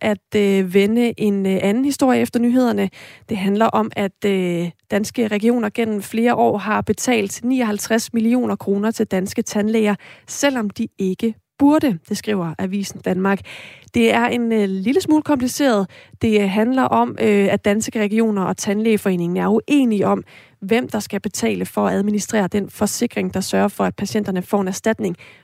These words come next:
hvis noget skulle gå galt i tandlægestolen. Vi redder, øh, de forskellige tråde ud. Vi prøver i hvert fald at få et overblik over den her, øh, sag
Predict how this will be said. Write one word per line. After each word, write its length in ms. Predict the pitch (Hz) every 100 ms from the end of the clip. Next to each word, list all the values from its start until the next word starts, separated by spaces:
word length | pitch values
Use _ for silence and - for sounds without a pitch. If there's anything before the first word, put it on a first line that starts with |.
| -
hvis 200 | 254 254
noget 200 | 208 202
skulle 180 | - 208
gå 80 |
galt 320 | 196 196 185 -
i 100 | 196
tandlægestolen. 1040 | - 196 208 196 156 - - 185 160 160 - - - _ -
Vi 160 | 247 262
redder, 600 | 240 226 220 208 196 202
øh, 60 | 190
de 60 | 220
forskellige 400 | 226 269 254 233
tråde 400 | - 233 247 254
ud. 140 | 254
Vi 100 | 196
prøver 260 | - 202 220
i 40 |
hvert 160 | 208 202
fald 160 | 208
at 60 | 190
få 100 | 214
et 60 | 208
overblik 440 | 214 240 220 202
over 180 | 190 180
den 140 | 190
her, 320 | 185 214 180
øh, 60 | 180
sag 380 | - 208 185